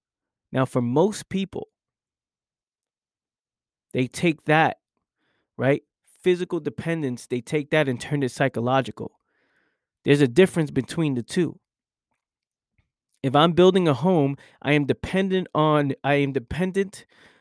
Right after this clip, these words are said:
on, I depend on others to build my house. I need more people, right? I depend on others to, to, uh, well, the doctors for, you know, to fix my arm.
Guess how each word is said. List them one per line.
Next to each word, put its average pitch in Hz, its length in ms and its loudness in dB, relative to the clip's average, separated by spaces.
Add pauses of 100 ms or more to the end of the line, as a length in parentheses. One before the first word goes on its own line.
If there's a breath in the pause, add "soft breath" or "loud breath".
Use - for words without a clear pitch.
(200 soft breath)
on, 147 540 4 (1000)
I - 100 0
depend 196 420 0
on 190 200 2
others 170 440 2
to - 140 -10
build 143 340 0
my 131 180 0
house. - 600 -6 (2750)
I 131 120 -4
need 143 320 2
more 131 200 0
people, - 460 -8 (340)
right? 131 240 -2 (1160)
I 123 100 -4
depend 147 400 -4
on 139 140 -4
others 135 420 -2
to, 127 480 0 (840 soft breath)
to, 127 360 0
uh, 113 400 0
well, 131 260 2
the 131 260 -4
doctors 143 640 2
for, 139 480 4
you 147 120 -2
know, 135 140 4
to 131 220 -2
fix - 360 -4
my 147 200 0
arm. 135 420 2